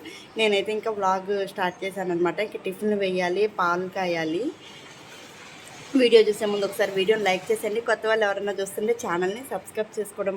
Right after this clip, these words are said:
మాత్రం మర్చిపోకండి. ఇక్కడ శాన్విని వాళ్ళ డాడీ ఎండలో తిప్పుతున్నారన్నమాట.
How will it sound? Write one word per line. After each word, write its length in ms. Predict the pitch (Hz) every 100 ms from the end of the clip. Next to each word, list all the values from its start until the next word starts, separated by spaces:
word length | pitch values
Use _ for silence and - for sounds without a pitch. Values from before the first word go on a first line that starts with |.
| 185
మాత్రం 240 | 175 262 277
మర్చిపోకండి. 840 | 202 - - - 175 170 160 156 185 196 160 - - - - _ _ - 214
ఇక్కడ 200 | - 196 208 226
శాన్విని 440 | 180 180 185 208 277
వాళ్ళ 160 | 247 190
డాడీ 300 | 180 180 220 277 214
ఎండలో 220 | 190 214 214
తిప్పుతున్నారన్నమాట. 760 | - 190 185 180 175 165 160